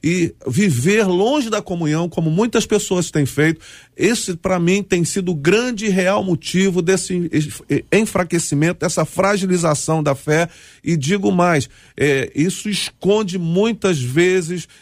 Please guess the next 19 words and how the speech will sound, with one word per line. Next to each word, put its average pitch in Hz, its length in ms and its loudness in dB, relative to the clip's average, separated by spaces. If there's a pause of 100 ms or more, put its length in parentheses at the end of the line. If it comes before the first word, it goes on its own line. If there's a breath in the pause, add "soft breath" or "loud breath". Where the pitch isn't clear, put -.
e 156 80 2
mascara 185 720 0
muitas 196 500 0
vezes 160 460 -2
o 170 60 -2
orgulho 160 540 2
e 170 40 2
a 175 40 4
arrogância 156 600 0
que - 80 -10
a 156 60 -4
gente 165 240 -2
precisa 175 480 0
combater 160 540 0
com - 140 -4
muita, 180 800 2 (320 loud breath)
com 151 140 -4
muita 165 340 -2
tenacidade, 143 840 0